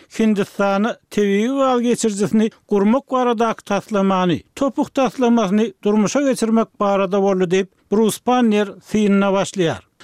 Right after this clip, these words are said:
Türkmenistanyň prezidenti Gurbanguly Berdimuhammedow on beş ýyl odal häkimet başyna geleli bäri topuk taslamasyny durmuşa geçirmegi maksat edinýär. Emma muňa derek awtoritar dolanjynyň ünsü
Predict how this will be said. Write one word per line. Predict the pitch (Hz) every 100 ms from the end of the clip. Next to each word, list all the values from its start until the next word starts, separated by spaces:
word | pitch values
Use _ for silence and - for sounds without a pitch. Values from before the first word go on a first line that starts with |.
| -
Türkmenistanyň | 208 202 240 220 - 220 294 269
prezidenti | 294 269 262 254 240
Gurbanguly | 220 226 220 214 208 185
Berdimuhammedow | 202 185 190 151 196 247 240 175 220
on | 208 202
beş | 262 269 -
ýyl | 247
odal | 226 220 233 - -
häkimet | 202 208 - 196 262 -
başyna | 277 208 262
geleli | 240 226 226 220
bäri | 208 208 220 - - _
topuk | 269 262 285 -
taslamasyny | 233 233 254 226 214 175 214 - -
durmuşa | 202 202 - 262
geçirmegi | 269 247 220 214 208 196
maksat | 175 190 - 196 190
edinýär. | 185 185 156 - - - -
Emma | 226 294 285
muňa | 269 262 226
derek | 226 233 - _ -
awtoritar | 196 196 170 185 175 - 262 240
dolanjynyň | 269 262 247 240 214 240 226 226 214
ünsü | 175 202 226